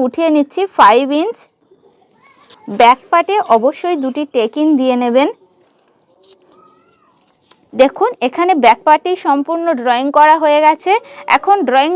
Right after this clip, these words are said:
বরাবর করে এটি কাটিং করে নেব। ড্রয়িং বরাবর করে ব্যাক পার্টটি কাটিং করে নিয়েছি।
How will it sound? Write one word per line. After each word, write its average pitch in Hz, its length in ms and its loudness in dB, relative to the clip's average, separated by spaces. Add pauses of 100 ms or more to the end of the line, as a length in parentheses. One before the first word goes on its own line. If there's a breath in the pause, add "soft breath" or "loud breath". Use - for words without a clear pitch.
বরাবর 285 320 2 (100)
করে 311 140 0 (120)
এটি 359 140 -6 (140)
কাটিং 247 240 2 (120)
করে 294 260 4
নেব। 202 140 -4 (840 loud breath)
ড্রয়িং 311 280 4 (140)
বরাবর 285 340 4 (100)
করে 339 120 0 (140)
ব্যাক 240 220 2
পার্টটি 311 280 0 (140)
কাটিং 254 240 0 (120)
করে 320 240 2
নিয়েছি। 320 360 0